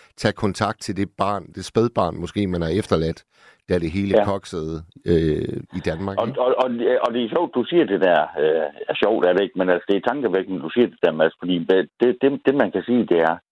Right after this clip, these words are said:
Speaker 2: at når folk, de har børn, altså ægtefælle eller eks-, eks-, øh, kone eller mand, eller hvad det måtte være. Øh, det, det, det kan man forstå, men at, at, at ens egne børn,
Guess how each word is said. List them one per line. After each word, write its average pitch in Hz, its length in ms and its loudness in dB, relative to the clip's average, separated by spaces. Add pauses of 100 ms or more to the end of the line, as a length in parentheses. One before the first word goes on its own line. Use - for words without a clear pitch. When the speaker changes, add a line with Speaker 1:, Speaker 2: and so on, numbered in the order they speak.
(500)
Speaker 2:
at 90 180 2
når 139 340 0
folk, 151 220 -2
de 151 140 -2
har 113 220 0
børn, 139 340 -2 (680)
altså 107 160 2 (140)
ægtefælle 113 520 0 (140)
eller 92 180 4 (160)
eks-, - 240 -6 (200)
eks-, - 300 -2
øh, 71 1200 0
kone 107 260 2 (260)
eller 87 140 4
mand, 95 240 0
eller 80 120 2
hvad 85 140 2
det 87 80 0
måtte 76 200 -2
være. 80 200 6 (560)
Øh, 92 180 4
det, - 200 0
det, 110 80 4 (100)
det 165 120 0
kan 104 100 -2
man 98 180 0
forstå, 123 260 0
men 113 240 0
at, 107 140 4 (140)
at, 104 160 2 (120)
at 196 180 2
ens 160 320 0
egne 147 360 2 (140)
børn, 104 300 -2